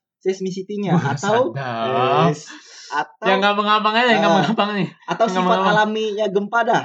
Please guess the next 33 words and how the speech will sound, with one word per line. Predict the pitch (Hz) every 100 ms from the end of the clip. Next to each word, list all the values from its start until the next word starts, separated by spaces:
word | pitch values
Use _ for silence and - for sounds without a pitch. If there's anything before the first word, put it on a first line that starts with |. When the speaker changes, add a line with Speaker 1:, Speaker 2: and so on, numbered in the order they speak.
| -
Speaker 1:
Nah, | - 139
Speaker 2:
Sifat | 139
Speaker 1:
gitu. | 165 156
Speaker 2:
A. | 180 180 135 -
Speaker 1:
Sifat | - 156 165 156
alaminya | 151 151 156
tuh. | - 156
Speaker 2:
Iya | 156
dah. | 175 156 - _
Speaker 1:
Nah, | - 135
jadi, | 123 151 269 311 _ _ _ _ _
eh, | 151 175
kita | 208 233
nggak | 277 -
perlu | 190 185
analisa | 165 170 170 175
lagi | 143 120 147 254
dengan | 220 165 180
melihat | 185 180 170 175
pergerakan | - 180 165 165 160 - 165 170
relatifnya | 170 170 160 165 175 175 160
satu | 170
sama | 170 156
lain, | 151 131 196
kita | 208 233
tuh | 240 254
akan | 220 220
tahu | 247 240
bahwa, | 147 135 226 - _
oh, | -
ini | 226 175
gempa | 143 127 123 135
menimbulkan | 139 135 135 131 127 123